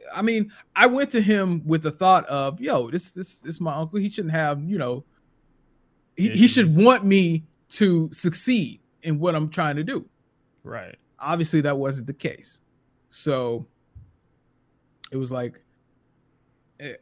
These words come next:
Speaker 1: it was like he, he shut me down. And I was just like, "Well, I mean, if you're gonna do that,"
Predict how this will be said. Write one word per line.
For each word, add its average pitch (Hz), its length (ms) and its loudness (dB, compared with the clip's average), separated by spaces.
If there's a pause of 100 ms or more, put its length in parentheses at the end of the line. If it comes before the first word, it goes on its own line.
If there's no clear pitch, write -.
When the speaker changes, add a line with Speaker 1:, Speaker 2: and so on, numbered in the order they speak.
Speaker 1:
it 160 80 -6
was 143 140 -2
like 135 280 -4 (260)
he, 135 160 -6
he 151 200 2
shut 156 280 0
me 151 100 -2
down. 143 440 -4 (360)
And 123 160 -8
I 113 60 -6
was 123 200 -10
just 127 260 -14
like, 120 340 -8
"Well, 160 480 -4
I 131 60 -14
mean, 147 260 -8
if 131 140 -10
you're 170 80 -4
gonna 165 160 0
do 165 180 0
that," 226 340 2